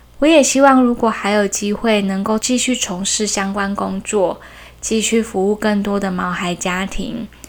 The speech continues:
我一定会再继续待在这个行业。但我就觉得就看缘分吧，就像当初进入微光湖盼一样，真的就是缘分了。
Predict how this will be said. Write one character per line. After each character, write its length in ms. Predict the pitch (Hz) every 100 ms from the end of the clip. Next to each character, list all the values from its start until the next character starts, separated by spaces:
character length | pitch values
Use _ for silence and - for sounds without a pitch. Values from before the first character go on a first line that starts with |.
| - -
我 80 | 196
一 180 | 180
定 280 | - - 302
会 180 | 269 269
再 180 | 254 220
继 160 | 208 208
续 180 | 208 214
待 180 | 196
在 140 | 196 196
这 140 | 190
个 120 | 196
行 380 | 180 - 185 180
业。 320 | 185 190 110 - - - - - - - -
但 200 | 202 185
我 60 | 170
就 160 | 170 190
觉 220 | 180 175
得 260 | 180 175 175
就 120 | 254
看 240 | 254 302
缘 220 | 269 202 190
分 260 | 226 202
吧， 380 | 190 180 180 190 - - - - - -
就 120 | -
像 220 | 302 302 277
当 180 | 262
初 160 | 254 254
进 220 | 247 233
入 140 | 226 214
微 120 | 175
光 240 | 170 190
湖 120 | 196
盼 260 | - 196 180
一 140 | 170
样， 340 | 180 180 175 185
真 200 | - 269
的 140 | 302 240
就 160 | 226
是 160 | 208 208
缘 240 | 175 -
分 260 | 202 - -
了。 60 | -